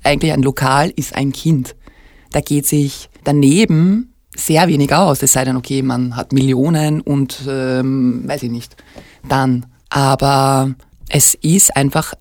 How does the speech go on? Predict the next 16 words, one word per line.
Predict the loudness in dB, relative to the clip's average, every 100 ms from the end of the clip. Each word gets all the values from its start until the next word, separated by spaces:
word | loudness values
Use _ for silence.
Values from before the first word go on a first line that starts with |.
| _
eine | 2 6
Männerdomäne, | 6 6 4 4 4 4 2
weil |
sich | 0 -2 -8 _ -2
Män-, | 2 4 4 2
Männer | 0 0
können | -2 -2
sich | 0 2 4
immer | 4
fortpflanzen. | 2 -4 -4 -4 -4 -4 -4 -4 -4 -10 -20 -10
Wir | 0 0
Frauen, | 0 2 2 2 2
unsere | 0 0 0 0 -2 -4
innere | 0 2 2 2
Uhr | 2 2
tickt | -2 -2 -18 -20